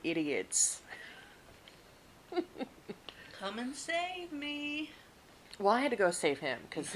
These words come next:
Speaker 1: <laughs> he was freaking out on the stoop in the open air. I'm, I'm a little sardine in the living room.
Speaker 2: Okay.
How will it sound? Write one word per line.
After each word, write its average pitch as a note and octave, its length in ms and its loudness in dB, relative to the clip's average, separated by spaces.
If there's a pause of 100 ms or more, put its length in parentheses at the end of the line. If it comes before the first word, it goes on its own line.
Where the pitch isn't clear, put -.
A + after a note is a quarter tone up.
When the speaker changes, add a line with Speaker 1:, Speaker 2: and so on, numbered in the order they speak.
(140)
Speaker 1:
<laughs> - 140 -12
he D4 320 6
was C#4 200 0
freaking A3 380 -2
out F#3+ 200 4
on E3+ 200 0
the E3 60 0
stoop D#3+ 420 0
in D3+ 140 -2
the D#3 120 -4
open D#3 300 -2
air. C#3+ 340 0 (480)
I'm, G3+ 200 0 (440)
I'm G#3+ 160 6
a G#3+ 40 4
little F#3+ 200 2
sardine F3 800 2
in D#3 120 -4
the D#3+ 80 0
living E3+ 340 2
room. D3+ 360 -4 (480)
Speaker 2:
Okay. F#3+ 340 -4